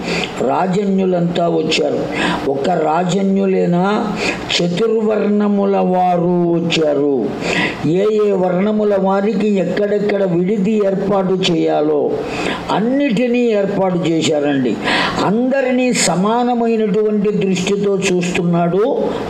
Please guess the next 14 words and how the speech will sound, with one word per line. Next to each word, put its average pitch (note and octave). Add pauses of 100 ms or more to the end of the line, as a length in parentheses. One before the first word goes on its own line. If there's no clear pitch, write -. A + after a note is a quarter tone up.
(160)
ధర్మానందనుడు. D3 (720)
ఏదో F#3+ (180)
వాళ్ళు F3+ (460)
శూద్రులు G#3
కనుక G3 (120)
వారిని F#3
వేరుగా G3 (140)
చూడాలి, F#3+ (100)
వీళ్ళను F3 (100)
వేరుగా F#3+ (140)
చూడాలి F3 (120)
అనేటువంటిదేమీ E3 (600)
లేదు. A#2+ (520)
అయితే G3+